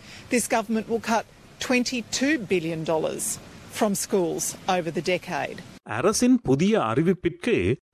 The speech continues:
Speaker 2: மாநில அரசுகள் மாறுபட்ட வரவேற்பை வழங்கியுள்ளன. பத்தாண்டு கால நீண்ட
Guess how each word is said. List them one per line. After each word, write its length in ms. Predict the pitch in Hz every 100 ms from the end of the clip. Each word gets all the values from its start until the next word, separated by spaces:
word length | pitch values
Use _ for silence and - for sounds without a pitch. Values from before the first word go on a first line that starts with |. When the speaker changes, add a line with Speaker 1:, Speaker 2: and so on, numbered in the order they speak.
| 107
Speaker 2:
மாநில 420 | 120 214 247 233 175
அரசுகள் 460 | 131 139 147 180 110 92 - _ -
மாறுபட்ட 520 | 139 226 233 185 185 131
வரவேற்பை 500 | 175 185 165 - 127 101 95 151
வழங்கியுள்ளன. 560 | 160 135 113 113 117 117 117 _ _ _ _ _ -
பத்தாண்டு 480 | 151 - 233 226 214
கால 240 | 208 196 233 240 -
நீண்ட 240 | 131 220